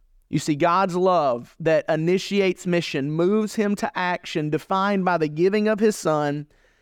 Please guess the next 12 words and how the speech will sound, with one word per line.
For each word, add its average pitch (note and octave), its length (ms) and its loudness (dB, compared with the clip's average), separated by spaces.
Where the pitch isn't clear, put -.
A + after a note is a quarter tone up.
is D3 260 0
for F#3+ 420 2
a C#3+ 160 0
purpose G#3+ 760 0
and D3+ 240 -2
ultimately F#3 680 2
according D#3+ 540 0
to C#3+ 180 -2
his C#3+ 260 -2
plan. - 400 -8
God's D3+ 360 2
purpose - 540 -2